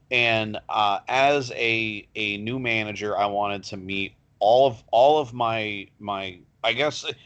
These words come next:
I'm walking in as the head coach, and I wanted to meet my O C, my D C,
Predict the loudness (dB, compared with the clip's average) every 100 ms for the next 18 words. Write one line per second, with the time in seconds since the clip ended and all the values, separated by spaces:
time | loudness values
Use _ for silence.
0 | -8 -2 2 4 2 0 -4 -6 -8 -4
1 | -4 -4 -2 -2 -4 -6 -4 -4 -4 -6
2 | -8 -8 -4 -6 -2 -2 -2 -4 -4 -4
3 | -8 -6 -6 -6 -6 -4 -4 -6